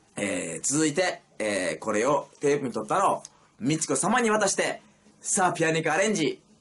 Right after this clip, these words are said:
コーラスアレンジ、どんなになるんでしょうか？楽しみです。それでは、出来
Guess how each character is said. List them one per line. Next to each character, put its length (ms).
コ 120
ー 40
ラ 100
ス 120
ア 60
レ 120
ン 60
ジ、 240
ど 140
ん 40
な 100
に 100
な 120
る 80
ん 20
で 80
し 80
ょ 80
う 20
か？ 300
楽 160
し 80
み 80
で 80
す。 200
そ 120
れ 60
で 60
は、 160
出 120
来 40